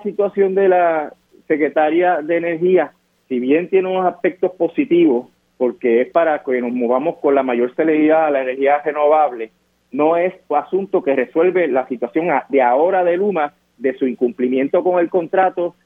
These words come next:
de la falta de, de supervisión por parte del gobierno y de cómo la está pasando el pueblo de Puerto Rico con Luma. Mili, a mí no me, a mí no me han variado la cantidad de apagones semanales donde yo vivo aquí en Cupey.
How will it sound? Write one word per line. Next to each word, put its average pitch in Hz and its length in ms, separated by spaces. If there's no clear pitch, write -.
de 120 120
la 117 120
falta 160 640
de, 143 320
de 139 360
supervisión 147 800
por 120 160
parte 160 600
del 151 320
gobierno 165 720
y 139 120
de 135 160
cómo 131 280
la 175 100
está 170 200
pasando 170 420
el 170 80
pueblo 151 220
de 143 60
Puerto 170 280
Rico 165 340
con 160 180
Luma. 143 380
Mili, 160 320
a 135 140
mí 135 160
no 220 140
me, 220 240
a 123 120
mí 151 140
no 226 140
me 226 140
han 214 200
variado 156 580
la 143 120
cantidad 135 360
de 147 60
apagones 143 480
semanales 131 520
donde 120 220
yo 120 120
vivo 127 200
aquí 120 140
en 120 60
Cupey. 131 380